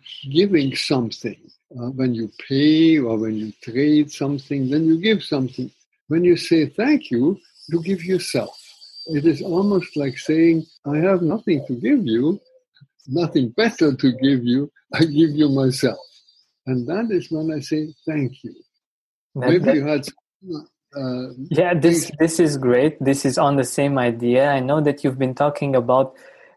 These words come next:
Speaker 2: uh, the fact that gratefulness is something that we do mostly on the inside.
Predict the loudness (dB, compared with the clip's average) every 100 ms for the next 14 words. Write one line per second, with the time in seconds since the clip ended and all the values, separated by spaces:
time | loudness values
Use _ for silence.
0 | -4 0 2 2 0 -2 0 -2 0 0
1 | -2 0 2 2 0 0 0 0 -2 -4
2 | -12 -18 _ _ _ -4 -2 -2 -2 -2
3 | 0 0 0 -2 0 2 4 4 4 0
4 | 0 -2 -2 0 0 0 2 2 0 -4
5 | -6 -4 -4 -8